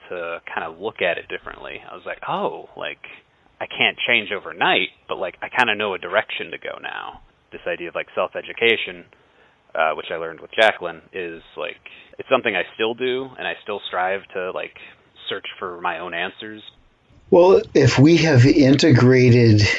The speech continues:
Speaker 2: the idea that negative emotion is, uh, only destructive, we do need to disintegrate that complex within us. A fire alarm is really,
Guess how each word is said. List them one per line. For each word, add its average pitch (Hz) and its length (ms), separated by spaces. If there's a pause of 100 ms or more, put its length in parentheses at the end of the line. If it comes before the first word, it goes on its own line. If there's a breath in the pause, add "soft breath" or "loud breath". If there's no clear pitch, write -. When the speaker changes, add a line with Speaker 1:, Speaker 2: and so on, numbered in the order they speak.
Speaker 2:
the 113 280
idea 113 800
that 110 200
negative 117 480
emotion 107 1000 (180)
is, 95 800 (480 soft breath)
uh, 87 440
only 117 320
destructive, 123 1080 (420 loud breath)
we 123 200
do 135 260
need 165 280
to 110 140 (280)
disintegrate 101 1000 (200)
that 101 460 (320)
complex 90 840
within 87 340
us. - 380 (100)
A 117 60
fire 180 480
alarm 107 720 (420)
is 110 300
really, 113 800